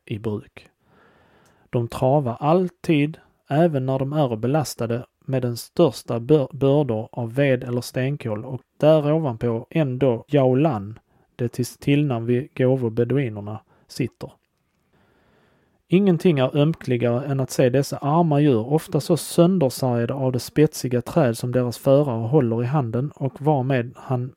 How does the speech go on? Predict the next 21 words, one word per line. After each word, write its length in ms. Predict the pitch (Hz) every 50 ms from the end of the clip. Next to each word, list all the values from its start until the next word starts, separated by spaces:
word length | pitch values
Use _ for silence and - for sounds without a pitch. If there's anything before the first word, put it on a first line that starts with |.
| _ _ _
medelst 720 | - 135 160 156 131 117 117 120 117 113 - - - -
stickande 580 | - - - 170 180 - _ - 143 131 127 123
driver 380 | 127 135 147 143 123 113 113 117
dem 120 | 117 117
framåt, 460 | - - 175 147 120 110 107 110 -
samt 520 | - - - 160 127 117 110 - - - _
av 240 | _ - 131 120 117
laddningen 560 | 120 123 131 147 151 143 123 117 113 110 110
som 160 | 113 - 127 123
trycker 340 | - - 147 - - -
deras 260 | 110 113 110 110 - 147
rygg, 360 | 151 160 127 107 113 120 _ _ _ _ _ _ _ - _
att 240 | - 135 - - -
nakna 480 | 143 147 151 170 170 - - 147 123
köttet 560 | - - - - 214 - _ _ - 120 -
lyser 280 | 131 131 135 127 - 135
fram 300 | - - - 151 113 110
på 100 | - 117
reben 540 | - - 120 127 139 147 127 107 104 104 127
och 180 | 123 113 -
hals. 440 | - - 117 - - - - - -